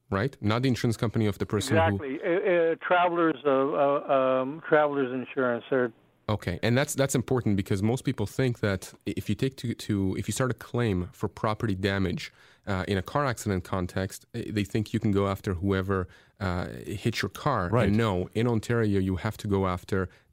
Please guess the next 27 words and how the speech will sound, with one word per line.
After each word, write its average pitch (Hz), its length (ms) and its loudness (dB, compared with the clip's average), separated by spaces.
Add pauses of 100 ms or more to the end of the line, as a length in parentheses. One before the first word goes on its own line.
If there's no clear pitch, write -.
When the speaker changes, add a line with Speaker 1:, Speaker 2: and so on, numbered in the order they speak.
Speaker 1:
your 98 180 2
own 101 140 2
insurance 123 380 0
company, 98 280 0
or 101 80 4
your 113 140 4
own 131 80 4
insurance 120 320 0
company 98 240 0
should 98 240 -2
be, 95 260 4
uh, 90 60 2
uh, 92 260 -2
fixing 95 540 -2
the 92 100 0
car 113 460 -2
or 90 240 0
replacing 95 500 -2
it. - 160 -8 (340)
I, 117 140 2
I'm 117 140 2
not 139 180 0
sure 143 260 0
why 117 220 2
it 110 100 2
is 107 260 0
that, 101 200 0